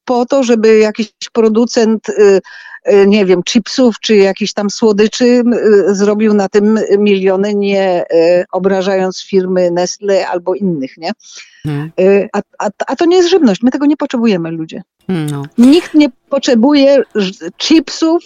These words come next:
Speaker 1: albo słodyczy po to, żeby fajnie, zdrowo żyć.
Speaker 2: A powiedz mi, y, tam u was na wyspie, mm, y, y, y, i, i jeśli chodzi o zakupy żywności, preferujecie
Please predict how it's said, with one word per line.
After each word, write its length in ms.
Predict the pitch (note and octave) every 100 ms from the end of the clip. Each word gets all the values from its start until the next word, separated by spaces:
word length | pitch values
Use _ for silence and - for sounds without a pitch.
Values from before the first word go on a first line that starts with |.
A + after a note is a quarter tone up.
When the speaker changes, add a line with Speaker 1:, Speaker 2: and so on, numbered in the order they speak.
| -
Speaker 1:
albo 240 | A3 A3
słodyczy 540 | A3 A3+ G3 A#3 - A#3+
po 160 | A#3
to, 160 | A#3 A#3
żeby 240 | G3 F#3 -
fajnie, 480 | B3+ B3 B3+ A#3+ -
zdrowo 480 | E3 F#3+ F#3+ F3+ - -
żyć. 400 | D#3 E3 - - - - - - - _ _ -
Speaker 2:
A 80 |
powiedz 400 | F#3+ C#4 F#4 -
mi, 220 | C#4+ A#3 - G3+
y, 20 | F3+
tam 280 | G3+ F3+ -
u 60 |
was 220 | F#3 F#3 F#3+
na 100 | E3+
wyspie, 500 | E3+ - F3 D#3 -
mm, 280 | D#3 D#3 D3+
y, 580 | D3+ C#3+ C#3 - D3 C#3 -
y, 20 |
y, 1300 | C#3+ B2+ C3 B2+ A#2+ - A#2+ - A2 A2 - - C2+
i, 280 | - D3+ -
i 80 | D#3+
jeśli 240 | D#3+ -
chodzi 220 | - D#3+ D3+
o 60 |
zakupy 400 | C#3+ C#3+ E3 E3
żywności, 720 | C#3 D3+ D3+ C3 C3 - C#3
preferujecie 1120 | B2 E3 D3+ E3+ D#3 D#3 D#3 D3+ - D3+ C3+